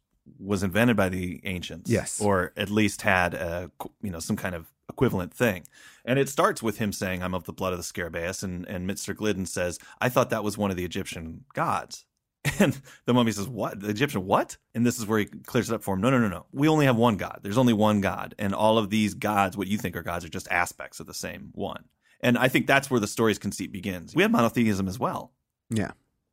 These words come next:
Speaker 1: It's not just something you guys invented.
Speaker 2: Mm-hmm.
Speaker 1: He thinks it's funny. And then he continues to go on. They have this conversation that you were talking about.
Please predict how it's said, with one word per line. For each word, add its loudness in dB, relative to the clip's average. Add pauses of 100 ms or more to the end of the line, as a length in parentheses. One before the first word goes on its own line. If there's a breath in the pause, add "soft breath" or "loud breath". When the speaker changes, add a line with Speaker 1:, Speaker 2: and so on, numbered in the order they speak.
Speaker 1:
It's -8
not 2
just -6
something 0
you -2
guys -4
invented. -18 (720)
Speaker 2:
Mm-hmm. -4 (200)
Speaker 1:
He -10
thinks -8
it's -14
funny. -8
And 0
then 4
he 4
continues 0
to -8
go -2
on. -8
They 4
have 2
this -6
conversation 0
that -10
you -10
were -10
talking -4
about. -14